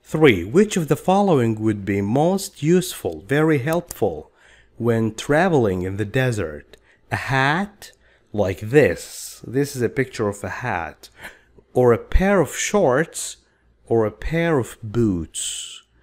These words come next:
Remember that you should keep your head and body covered, so shorts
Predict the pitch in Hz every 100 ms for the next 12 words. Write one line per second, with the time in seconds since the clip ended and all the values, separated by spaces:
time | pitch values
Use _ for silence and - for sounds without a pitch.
0 | _ _ _ - 110 117 139 156 110 85
1 | 71 - 104 101 110 98 104 - - -
2 | 170 170 - 101 90 - 135 160 185 -
3 | 113 113 104 147 180 170 104 92 - -
4 | - 185 127 92 73 69 - _ _ _
5 | _ _ _ - 104 92 - - 147 151
6 | 170 - - - -